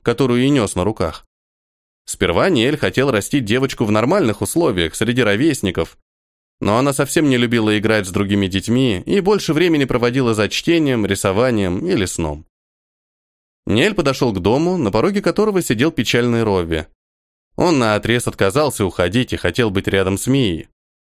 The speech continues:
Ниэль оценивающе оглядел его, кивнул и вошёл внутрь. "Это..." Мия сидела в главном зале и неспешно пила чай, отрешённо уставившись в стену перед собой.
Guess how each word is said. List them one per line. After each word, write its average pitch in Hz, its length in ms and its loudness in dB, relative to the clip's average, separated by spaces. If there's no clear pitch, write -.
Ниэль 156 380 2
оценивающе 208 640 0
оглядел 143 440 0
его, 165 420 0
кивнул 123 640 0
и 233 80 2
вошёл 131 360 0
внутрь. 92 360 -4
"Это..." 156 640 0
Мия 185 360 2
сидела 185 460 0
в 143 80 -6
главном 151 420 2
зале 143 380 2
и - 20 2
неспешно 113 520 0
пила 98 280 0
чай, 87 400 0
отрешённо 113 720 0
уставившись 107 640 -2
в - 60 -12
стену 135 360 0
перед 101 280 -2
собой. 85 440 -2